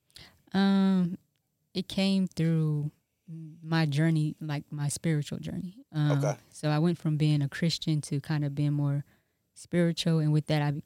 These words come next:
Speaker 1: kinda became more, I guess, being who I am, like, more
Speaker 2: Mm-hmm.
Speaker 1: aware of who I am. Um, it feels like I'm being myself that I was before I was told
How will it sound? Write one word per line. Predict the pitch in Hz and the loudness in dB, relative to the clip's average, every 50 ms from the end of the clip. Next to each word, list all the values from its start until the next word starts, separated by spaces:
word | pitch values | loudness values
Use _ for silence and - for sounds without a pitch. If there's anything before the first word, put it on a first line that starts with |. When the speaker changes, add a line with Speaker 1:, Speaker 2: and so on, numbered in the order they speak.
| _ | _
Speaker 1:
kinda | - - 175 170 165 156 143 160 - - - - _ _ _ _ - - _ | -4 -2 0 2 2 2 0 -2 -6 -10 -16 -20 _ _ _ _ -20 -18 _
became | 156 147 - - 170 165 160 160 156 | -12 -12 -4 0 2 2 2 2 2
more, | 151 151 147 147 143 143 143 139 143 - _ _ _ _ _ _ _ - | 2 2 2 2 2 2 0 -2 -4 -6 _ _ _ _ _ _ _ -4
I | 170 | 0
guess, | 147 185 180 156 - | 2 2 2 2 0
being | 147 175 175 170 165 156 151 139 - _ _ - | 2 4 4 6 6 4 2 0 -4 _ _ -2
who | 170 165 | 0 2
I | 156 156 | 2 4
am, | 156 170 185 170 147 143 139 139 | 4 4 6 4 4 2 0 0
like, | 143 143 139 139 - - _ _ _ _ _ _ | 0 -2 -2 -2 -4 -8 _ _ _ _ _ _
more | 123 123 160 160 156 | -4 0 2 2 4
Speaker 2:
Mm-hmm. | - | 4
Speaker 1:
aware | 143 139 139 156 165 165 160 160 | 2 2 4 4 4 4 4 4
of | 160 - | 2 2
who | - 165 151 151 | 2 2 2 4
I | 151 151 | 4 4
am. | 151 151 151 151 147 151 151 151 - _ _ _ _ _ _ _ | 4 4 4 2 2 0 0 -2 -6 _ _ _ _ _ _ _
Um, | - 151 151 147 143 - - | -4 -2 0 0 0 0 -2
it | 151 139 - | -4 -4 -2
feels | - 170 160 151 143 | 0 0 0 2 2
like | 151 147 143 | 0 -2 -2
I'm | - - 147 143 139 143 139 135 - _ _ _ _ _ _ _ _ _ _ _ _ _ _ _ _ _ _ _ _ _ _ _ _ _ _ _ _ _ _ | -2 -2 0 0 0 0 -2 -4 -6 _ _ _ _ _ _ _ _ _ _ _ _ _ _ _ _ _ _ _ _ _ _ _ _ _ _ _ _ _ _
being | 175 180 180 175 170 160 151 | 2 4 4 6 6 4 4
myself | 147 143 139 131 - - 170 170 165 - | 4 2 2 0 0 0 2 2 2 2
that | - 151 | 0 0
I | 147 143 | 0 0
was | 143 147 151 151 139 | 2 2 0 0 0
before | 139 143 131 - - 160 156 156 151 | -2 -2 -4 -2 -2 0 0 2 2
I | 147 147 | 0 0
was | 147 143 - | -2 -4 -4
told | - - 156 151 151 156 | -2 -2 0 0 0 -2